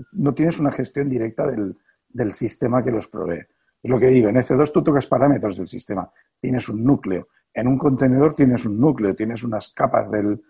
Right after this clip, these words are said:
del file system. Y en, y en, y en el R D S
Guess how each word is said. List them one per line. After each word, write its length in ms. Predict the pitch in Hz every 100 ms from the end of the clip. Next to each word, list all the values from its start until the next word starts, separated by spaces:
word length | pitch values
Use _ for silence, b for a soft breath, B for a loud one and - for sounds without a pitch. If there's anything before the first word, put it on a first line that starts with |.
| b _
del 180 | 139 113
file 180 | 120
system. 480 | - 143 - 113 85 _ b b -
Y 180 | 135
en, 500 | 123 113 110 104 104 -
y 160 | - 110
en, 440 | 95 95 90 98 _ _ _
y 160 | - 113
en 140 | 98
el 600 | 98 92 90 85 85 - -
R 240 | - 127 131
D 180 | 139
S 300 | 147 - 185